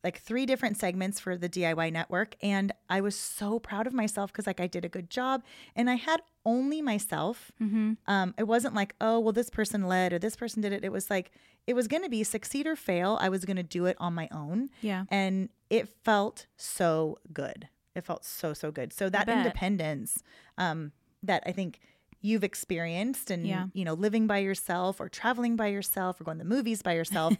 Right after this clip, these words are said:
Speaker 2: <laughs>
Speaker 1: it starts to, like, I mean, I highly suggest finding some time, and especially if you're afraid,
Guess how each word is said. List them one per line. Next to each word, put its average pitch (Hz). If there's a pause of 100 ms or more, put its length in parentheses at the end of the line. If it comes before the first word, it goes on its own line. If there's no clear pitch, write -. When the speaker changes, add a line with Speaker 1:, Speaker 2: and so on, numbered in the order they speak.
(160)
Speaker 2:
<laughs> -
Speaker 1:
it 226
starts 226
to, 277
like, 196
I 190
mean, 185
I 170
highly 170
suggest 156 (360)
finding 185
some 180
time, 165
and 170
especially 269
if 302
you're 285
afraid, 269